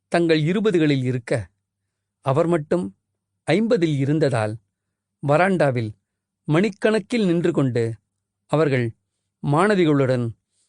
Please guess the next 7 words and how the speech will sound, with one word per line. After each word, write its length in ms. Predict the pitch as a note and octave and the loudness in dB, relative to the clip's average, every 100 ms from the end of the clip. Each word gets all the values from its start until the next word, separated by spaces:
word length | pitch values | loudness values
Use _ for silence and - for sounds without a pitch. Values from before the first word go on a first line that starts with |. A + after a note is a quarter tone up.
| _ - | _ -4
எதையோ 720 | D3+ D3 F3 F3+ G3 G3+ - | 0 2 2 2 0 -2 -6
பேசி 500 | - E3+ E3+ D#3+ B2+ - - | -2 0 0 -4 -6 -8 -6
உரக்கச் 560 | D#3 F#3+ - G#3 - | -2 -2 -4 -6 -6
சிரிக்கிறார்கள். 880 | - G#3+ G#3 - F#3 A2 G#2+ G#2 - _ _ _ _ _ _ _ _ _ _ | -6 -6 -6 -4 -4 -4 -6 -10 -14 _ _ _ _ _ _ _ _ _ _
அவர் 400 | D3+ D3 B2+ A2 _ _ _ _ _ _ | -2 0 0 -4 _ _ _ _ _ _
அப்படியெல்லாம் 760 | - - G3 F#3 F#3+ F#3+ G3 D3+ | -8 -2 0 0 2 0 0 0
வராண்டாவில் 800 | D3 F3 E3+ D3 C3 A2+ A2 | 0 0 2 0 0 -4 -10